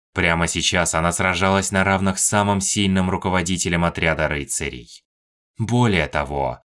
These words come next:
магическая сила, которая вытекала из её тела, была необычной. Подумать только, что у неё есть такой навык,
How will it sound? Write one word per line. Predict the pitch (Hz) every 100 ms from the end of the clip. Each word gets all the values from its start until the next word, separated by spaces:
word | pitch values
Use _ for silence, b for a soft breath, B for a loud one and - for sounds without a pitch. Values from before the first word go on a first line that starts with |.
| _
магическая | 95 92 85 85 90 - 92
сила, | 85 - 95 76
которая | 80 78 80
вытекала | 78 76 85 80 78
из | 78 76
её | 80 80
тела, | - 92 95 90
была | 101 101 101
необычной. | 104 101 90 85 65 - 67 62 - _ _ _ _ _
Подумать | 98 95 95 92 92
только, | 101 95 87
что | - 82
у | 80
неё | 80 78
есть | 78 78 -
такой | 82 85 80
навык, | 78 76 65 64